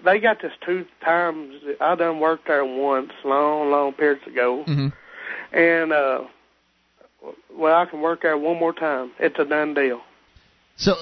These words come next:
Speaker 3: um, they, if, if you
Speaker 1: I
Speaker 3: try,
Speaker 1: just need
Speaker 3: if
Speaker 1: to
Speaker 3: you
Speaker 1: sign
Speaker 3: quit
Speaker 1: the
Speaker 3: two
Speaker 1: contract.
Speaker 3: times on 'em, they, they won't take you back though. If you quit two times on 'em.
Speaker 1: Well, you, you, uh, no.
Speaker 3: I
Speaker 1: Uh,
Speaker 3: see.
Speaker 1: they'll, they'll take me back just once, but after that,
Speaker 3: They'll take a double plucker, but they won't take a triple plucker.
Speaker 2: Now the chickens are dead when you pluck 'em, right?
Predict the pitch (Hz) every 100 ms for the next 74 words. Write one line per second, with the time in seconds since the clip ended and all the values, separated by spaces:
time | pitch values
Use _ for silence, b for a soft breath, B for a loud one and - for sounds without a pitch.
0 | - 147 151 139 139 160 143 147 139 143
1 | 135 139 156 170 156 160 160 180 185 160
2 | 226 - 165 240 233 185 160 147 139 131
3 | 123 135 131 139 131 131 113 120 107 92
4 | 69 87 113 123 - 113 87 78 82 67
5 | - _ _ _ _ _ _ - 196 214
6 | 156 175 175 175 185 170 156 147 165 143
7 | 127 - _ _ - 165 151 220 233 170
8 | 190 247 208 220 165 147 147 147 156 -
9 | 170 147 131 - 143 143 143 165 147 147
10 | 135 175 214 214 196 175 156 131 117 110
11 | 101 127 127 127 117 117 107 95 220 226
12 | - 339 320 220 170 143 240 202 147 135
13 | 120 196 139 123 131 147